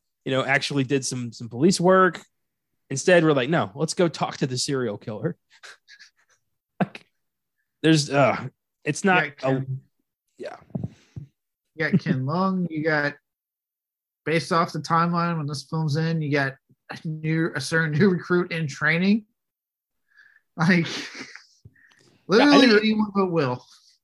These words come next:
Speaker 1: I didn't realize the timeline of Red Dragon and Silence of the Lambs, like, bumps up right up against one another. So Buffalo Bill was killing while the Red Dragon was killing.
Speaker 2: I think
Speaker 1: That's
Speaker 2: so.
Speaker 1: weird.
Speaker 2: Which I will, I will say, I didn't think worked all that well.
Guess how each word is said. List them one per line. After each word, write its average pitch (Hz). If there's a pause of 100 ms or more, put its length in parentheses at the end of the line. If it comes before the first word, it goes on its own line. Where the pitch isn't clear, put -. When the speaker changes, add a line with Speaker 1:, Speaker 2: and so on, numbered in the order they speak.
(220)
Speaker 1:
I 127
didn't 160
realize 151
the 127
timeline 123
of 101
Red 110
Dragon 107
and 101
Silence 110
of 110
the 104
Lambs, 104 (120)
like, -
bumps 104
up 98
right 104 (920)
up 110
against 110
one 107
another. 104
So 113
Buffalo 123
Bill 123
was 123
killing 120
while 113
the 117
Red 117
Dragon 117
was 131
killing. 170 (960)
Speaker 2:
I 151
think 175
Speaker 1:
That's -
Speaker 2:
so. 170
Speaker 1:
weird. 151
Speaker 2:
Which 208 (120)
I 170
will, 233
I 196
will 214
say, 185 (560)
I -
didn't 185
think 180
worked 147
all 123
that 117
well. -